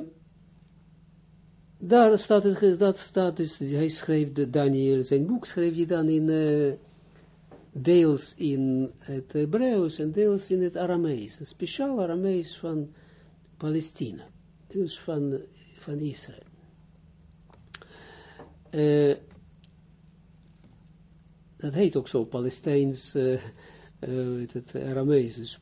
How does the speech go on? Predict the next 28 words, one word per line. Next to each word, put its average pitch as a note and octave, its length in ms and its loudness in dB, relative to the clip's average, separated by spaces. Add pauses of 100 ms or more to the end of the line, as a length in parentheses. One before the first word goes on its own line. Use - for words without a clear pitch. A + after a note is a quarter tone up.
van B2 220 -18
de, A#2+ 80 -10
het - 300 -12
land, F#3 400 2
eh, C3+ 60 -6 (180)
naar B2 240 -6
het C3 140 -8
land, G3 420 2
zo, B2 480 -10 (840)
omdat B2 260 -12
het B2 180 -12
land D3+ 240 -4
van A#2+ 180 -6 (240)
Plishtim, - 540 -6 (680)
die B2+ 100 -12
heet B2 260 -10
in A#2 260 -8
Palestijnen, B2 760 -4 (240)
dus, - 240 -20
eh, - 80 -20 (1800)
eh, C#3+ 80 -14 (720)
of A#2+ 80 -14
dat A#2+ 180 -14
te B2 80 -10
maken A#2 340 -10
iets A2+ 200 -14
heeft A#2 280 -16
met A2 280 -16